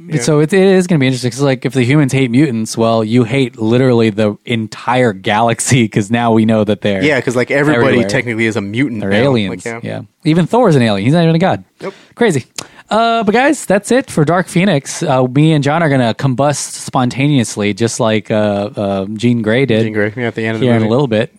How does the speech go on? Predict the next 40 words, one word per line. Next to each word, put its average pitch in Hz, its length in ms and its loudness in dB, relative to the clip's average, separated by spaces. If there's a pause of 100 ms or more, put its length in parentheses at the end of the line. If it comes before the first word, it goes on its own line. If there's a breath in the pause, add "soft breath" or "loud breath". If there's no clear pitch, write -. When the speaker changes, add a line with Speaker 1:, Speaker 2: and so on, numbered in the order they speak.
(100)
Speaker 2:
Um, 117 520 0
Speaker 1:
We're 131 80 0
gonna 127 120 -2
turn 143 140 0
into 131 140 -2
birds, 123 480 0
apparently, 117 360 -4
too. 131 200 -2 (100)
That's 127 120 -12
very 117 240 -2
good. - 120 -16
Speaker 2:
You'll 127 140 2
see 185 240 2
us 117 160 0
in 104 60 -4
the 101 60 -4
sky. 110 540 -6
Speaker 1:
Yeah. 117 320 -4 (420 soft breath)
Speaker 2:
Uh, 156 360 2
John, 147 260 0
what 147 80 0
do 147 80 2
you 143 60 2
have 143 80 -2
to, - 100 -6
oh, 143 300 0
any 131 140 2
final 127 300 0
words 110 280 0
about 139 180 0
the 147 80 0
X-Men 139 420 0
or 135 120 0
anything 139 260 -2
like 139 160 -4
that 139 220 -2
before 123 220 -2
you 120 100 2
plug 120 260 -2
something? 143 320 -6